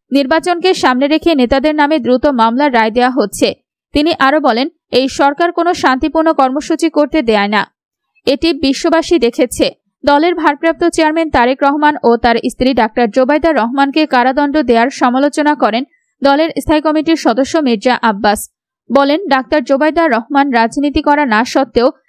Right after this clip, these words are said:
যারা সাজা দিয়েছে তাদের বিচার করতে হবে।"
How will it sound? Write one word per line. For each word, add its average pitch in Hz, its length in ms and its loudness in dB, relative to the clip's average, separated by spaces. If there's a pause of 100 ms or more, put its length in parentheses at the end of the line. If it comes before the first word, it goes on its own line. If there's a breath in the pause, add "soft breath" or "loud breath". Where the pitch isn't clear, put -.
(200 soft breath)
যারা 277 300 2
সাজা 285 400 0
দিয়েছে 302 480 0 (220)
তাদের 277 260 0
বিচার 269 300 -2
করতে 214 280 -2
হবে।" 131 360 -2